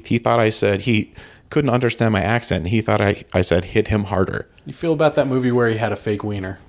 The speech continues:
Speaker 1: Uh, no comment, but Balky had a part in that movie too. <laughs>
Speaker 2: Oh?
Speaker 1: I'm not gonna tell you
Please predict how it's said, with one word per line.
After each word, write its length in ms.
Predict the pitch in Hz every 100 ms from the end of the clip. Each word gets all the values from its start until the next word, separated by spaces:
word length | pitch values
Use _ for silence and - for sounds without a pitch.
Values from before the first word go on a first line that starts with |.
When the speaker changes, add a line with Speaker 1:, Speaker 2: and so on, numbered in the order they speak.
| - - _ _ _ -
Speaker 1:
Uh, 1600 | 87 90 90 90 85 - - 50 50 50 50 50 50 50 50 50 50 -
no 340 | 104 104 110
comment, 560 | - 101 107 78 - -
but 360 | - 90 - - - - _ - - _ _ -
Balky 520 | 90 101 113 127 92
had 200 | 95 92
a 40 | 92
part 360 | - 92 95
in 120 | 92 92
that 180 | 90 92
movie 320 | 95 90 92
too. 480 | - - 107 - 82
<laughs> 20 |
Speaker 2:
Oh? 240 | - 113 135
Speaker 1:
I'm 120 | 139
not 160 | 110 104
gonna 220 | 107 98
tell 280 | - 123 95
you 180 | 85